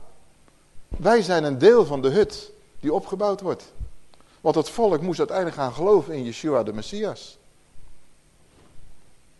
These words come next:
Hij zal die hut weder oprichten. Hij gaat haar scheuren dichten. Dat kan je alleen maar doen als je een volk wordt wat weer terugkomt naar Torah van Yahweh. Zo kan je de scheuren van je leven dichten.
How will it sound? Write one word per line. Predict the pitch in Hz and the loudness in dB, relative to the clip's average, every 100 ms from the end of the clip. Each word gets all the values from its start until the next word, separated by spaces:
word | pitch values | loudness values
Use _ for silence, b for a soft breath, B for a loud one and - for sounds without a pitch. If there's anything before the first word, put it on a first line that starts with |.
| _ _ _ - - - - - - | _ _ _ -16 -14 -14 -16 -20 -10
Hij | 151 208 | -2 0
zal | 185 190 | 2 2
die | 170 | 2
hut | 170 165 | -2 -2
weder | 147 123 | -2 0
oprichten. | 160 175 165 - 175 | -4 -6 -10 -10 -12
Hij | 156 131 | -10 -8
gaat | 131 113 | -8 -8
haar | 95 | -8
scheuren | - 175 170 147 | -8 -8 -8 -8
dichten. | 151 143 - 151 - - _ b b b - | -8 -8 -8 -12 -14 -20 _ b b b -8
Dat | 117 | -6
kan | - 127 | -2 -2
je | |
alleen | 107 135 151 | 0 -2 -4
maar | 147 | -6
doen | 151 | -8
als | 147 113 | -8 -10
je | 107 | -10
een | |
volk | 87 143 143 | -6 -4 -6
wordt | 139 135 | -8 -10
wat | 113 95 | -8 -8
weer | 117 | -10
terugkomt | 139 143 - 127 | -6 -6 -6 -8
naar | 101 | -8
Torah | 101 104 120 127 | -6 -4 -4 -6
van | 131 | -6
Yahweh. | 95 78 65 - - - _ _ _ _ _ - | -4 -4 -8 -12 -16 -20 _ _ _ _ _ -14
Zo | - 151 | -2 0
kan | 151 | 2
je | 123 | 0
de | 98 | 0
scheuren | - 147 135 | 0 0 0
van | 120 110 | -2 -2
je | |
leven | 113 123 113 | 0 -2 -2
dichten. | 98 80 - | -8 -10 -16